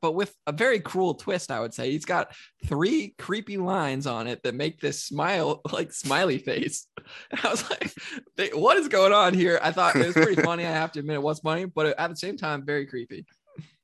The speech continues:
Speaker 2: Yeah, I, I thought it, it, it looked creepy, but I wanted to be a little more creative than everyone else, just making it the regular logo.
Speaker 1: I def-, definitely give you points for your creativity there.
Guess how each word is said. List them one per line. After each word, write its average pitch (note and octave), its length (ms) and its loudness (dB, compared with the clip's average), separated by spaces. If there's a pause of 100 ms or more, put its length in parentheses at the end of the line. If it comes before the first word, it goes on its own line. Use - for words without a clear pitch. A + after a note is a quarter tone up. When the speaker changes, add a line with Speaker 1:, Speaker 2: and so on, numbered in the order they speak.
(140)
Speaker 2:
Yeah, D2 380 2
I, G2 460 4
I G#2 100 6
thought E3 300 6
it, D3 300 4
it, A#2 260 0
it G#2+ 60 2
looked G#2+ 240 0
creepy, G2+ 340 -4
but E2 160 -2
I D#2+ 80 2
wanted E2 240 0
to D#2 60 -10
be D#2 100 -6
a D#2 80 -2
little D#2 180 -2
more D#2 220 -6
creative D2 480 -4
than C#2 100 -8
everyone C#2 340 -6
else, C#2+ 180 0
just - 260 -8
making C#2 280 -4
it C#2 140 -4 (100)
the C2+ 280 2
regular C#2 400 -2
logo. C2 480 -2 (480)
Speaker 1:
I E3+ 120 -2
def-, D3 320 0
definitely C#3+ 380 0
give B2+ 180 -2
you A#2+ 120 -6
points A#2 320 -6
for - 120 -10
your A2 80 -6
creativity G#2+ 640 -4
there. A2 340 -2